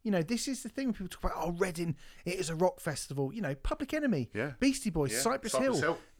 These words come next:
Speaker 2: Yeah.
Speaker 1: You know, the first Reading I went
Speaker 2: De La
Speaker 1: to,
Speaker 2: Soul.
Speaker 1: Ice,
Speaker 2: De La Soul.
Speaker 1: uh,
Speaker 2: I've,
Speaker 1: De La
Speaker 2: yeah,
Speaker 1: Soul,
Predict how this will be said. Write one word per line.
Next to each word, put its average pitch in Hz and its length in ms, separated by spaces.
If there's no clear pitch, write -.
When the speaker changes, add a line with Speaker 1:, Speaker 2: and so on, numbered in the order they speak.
Speaker 2:
Yeah. 123 240
Speaker 1:
You 240 120
know, 247 100
the 202 100
first 311 260
Reading 254 220
I 294 100
went 196 200
Speaker 2:
De 160 80
La 160 60
Speaker 1:
to, 143 80
Speaker 2:
Soul. 185 260
Speaker 1:
Ice, 240 220
Speaker 2:
De 202 140
La 156 80
Soul. 190 400
Speaker 1:
uh, 208 180
Speaker 2:
I've, 117 80
Speaker 1:
De 208 120
La 254 80
Speaker 2:
yeah, 143 160
Speaker 1:
Soul, 202 280